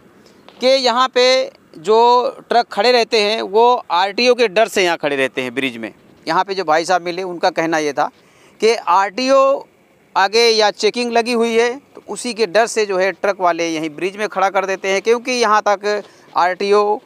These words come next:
और यहाँ या तो ब्रिज में कोई चेकिंग नहीं लगती है, इसीलिए ये यहाँ की जगह बढ़िया चुनी है इन्होंने खड़ी करने के लिए और आए दिन यहाँ पे ही खड़े रखते हैं। कि यहाँ पे जो पानी निकलने के लिए होता है बारिश का,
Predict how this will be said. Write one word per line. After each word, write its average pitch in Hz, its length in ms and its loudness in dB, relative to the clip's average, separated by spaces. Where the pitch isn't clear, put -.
और 185 180 2
यहाँ 185 260 0
या 180 160 2
तो 185 100 -10
ब्रिज 170 280 -4
में 185 240 -2
कोई 175 220 -2
चेकिंग 175 380 -6
नहीं 160 160 -4
लगती 185 320 -4
है, 208 220 0
इसीलिए 220 420 0
ये 214 200 2
यहाँ 190 260 0
की 185 140 -12
जगह 165 240 -2
बढ़िया 156 320 -2
चुनी 175 340 -4
है 214 200 0
इन्होंने 214 340 -4
खड़ी 190 180 0
करने 196 340 -2
के 190 80 -6
लिए 202 180 0
और 202 200 2
आए 180 200 0
दिन 190 160 -6
यहाँ 156 200 0
पे 151 160 -4
ही 208 160 -6
खड़े 196 180 -2
रखते 131 320 -4
हैं। 98 120 -12
कि 170 80 -4
यहाँ 202 320 0
पे 240 200 2
जो 240 140 2
पानी 208 300 0
निकलने 202 400 -2
के 208 80 -4
लिए 208 120 2
होता 180 300 0
है 180 140 0
बारिश 165 340 0
का, 170 220 -2